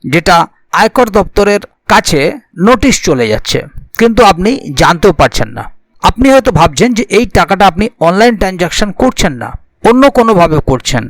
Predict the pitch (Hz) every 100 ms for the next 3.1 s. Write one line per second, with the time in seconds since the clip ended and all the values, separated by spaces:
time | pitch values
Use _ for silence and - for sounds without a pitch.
0 | 143 _ - 196 226 262 196 190 160 135
1 | 196 - _ - 240 269 269 269 175 170
2 | 165 170 - 127 110 123 _ - 202 -